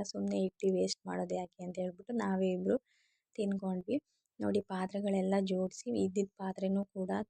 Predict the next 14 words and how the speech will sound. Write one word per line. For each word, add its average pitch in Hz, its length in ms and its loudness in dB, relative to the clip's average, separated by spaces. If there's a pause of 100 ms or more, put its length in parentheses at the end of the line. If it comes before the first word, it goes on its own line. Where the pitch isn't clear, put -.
(120)
ಹ್ಮ್, 190 300 -4
ತೊಳ್ಕೊಂಡು 190 460 -2
ಬಂದು 185 260 0
ಇಟ್ಟಿದೆ. 190 500 -2 (800)
ಅಮ್-, 208 260 -2
ಆಮೇಲೆ 196 480 4
ಓ-, 190 540 2
ಅನ್ವಿಕಾಗೆ 190 520 2
ಓದಿಸಿದ್ದು 185 640 0
ನಾನು. 185 380 0
ಸ್ವಲ್ಪ 190 320 -8 (140)
ಅವಳಿಗೆ 185 300 0
ರೈಮ್ಸು 190 460 0
ಓದಿಸೋದಿದ್ದು, 185 880 -2